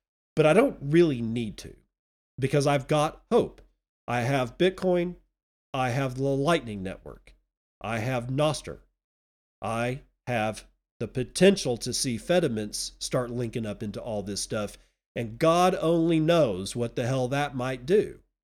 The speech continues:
I mean, Matt Odell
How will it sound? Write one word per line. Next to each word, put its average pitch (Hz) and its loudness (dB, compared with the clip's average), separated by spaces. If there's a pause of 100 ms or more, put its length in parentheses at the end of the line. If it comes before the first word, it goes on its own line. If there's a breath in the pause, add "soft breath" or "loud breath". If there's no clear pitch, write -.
(1120)
I 131 -2
mean, 139 2 (580)
Matt 160 6
Odell 147 6